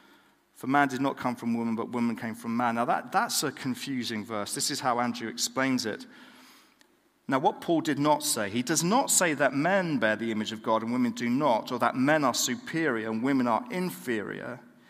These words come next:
His comment that men are the glory of God while women are the glory of man has sometimes been taken that way,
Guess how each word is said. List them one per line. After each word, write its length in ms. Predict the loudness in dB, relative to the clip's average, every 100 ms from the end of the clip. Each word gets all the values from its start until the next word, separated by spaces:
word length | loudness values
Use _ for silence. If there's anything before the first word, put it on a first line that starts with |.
| -20 -20 _
His 220 | -4 -4
comment 560 | -4 -2 0 0 -2 -2
that 340 | -2 -2 -4
men 320 | 0 4 4
are 280 | 2 2 0
the 100 | 0
glory 360 | -4 -2 0 0
of 160 | -4
God 260 | 0 2 2
while 220 | 2 0
women 360 | 0 -2 0 0
are 60 |
the 100 | 0
glory 340 | -4 -4 -2 -4
of 140 | -2
man 340 | 0 2 2
has 160 | 0 -2
sometimes 520 | -2 -2 0 0 0
been 180 | -2 -6
taken 480 | -4 -4 -4 -2 -2
that 180 | -2 -4
way, 300 | -6 -6